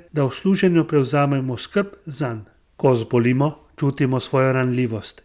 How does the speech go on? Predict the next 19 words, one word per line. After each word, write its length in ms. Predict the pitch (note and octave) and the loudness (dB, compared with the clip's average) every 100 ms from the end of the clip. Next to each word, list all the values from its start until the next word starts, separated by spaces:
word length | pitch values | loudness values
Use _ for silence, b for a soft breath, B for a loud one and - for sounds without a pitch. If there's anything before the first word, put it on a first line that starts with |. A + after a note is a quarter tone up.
| - | -8
istočasno 720 | D#3 - F#3 E3 F3+ - D#3+ | -6 -2 0 2 0 0 -2
pa 160 | D3 | 0
prirojeno 680 | C3 C#3+ C#3 C3+ C3+ D3+ D3 | -4 -2 0 2 0 0 -2
potrebo 500 | C#3 C3 D3+ E3 D#3+ | -4 -6 -2 0 -2
po 160 | - B2+ | -2 -6
drugem. 400 | C#3 B2 A2 G#2+ - _ _ _ | -4 -6 -8 -12 -20 _ _ _
Stanje 500 | - - C3 A#2 A2+ | -20 0 2 4 2
ustvarjenosti 1040 | G#2+ - - A#2+ A#2 C3+ C#3 C3+ - C3 - | -2 -6 2 2 4 2 0 -2 -2 -4 -4
postane 440 | - B2+ - C3+ C3+ | -8 -6 -2 -2 -2
še 180 | - C#3 | -2 -2
bolj 240 | C3+ B2 | 2 4
jasno, 480 | B2+ B2+ - C#3+ B2+ b b b | 2 0 -4 -6 -6 b b b
ko 180 | - C#3 | -2 0
očitno 420 | D#3 - G3+ E3+ | 0 -2 -2 0
doživljamo 720 | C#3+ C3+ C3 G3 F3+ E3 D3+ | 0 0 0 2 2 2 0
svojo 340 | C#3 - D#3+ D3 | -4 0 4 4
odvisnost 600 | B2+ D#3+ F#3 - D#3 - | 2 -2 -2 0 -2 0
od 140 | C#3 B2 | -6 -4
Boga. 420 | C3+ B2 G#2+ | -6 -4 -10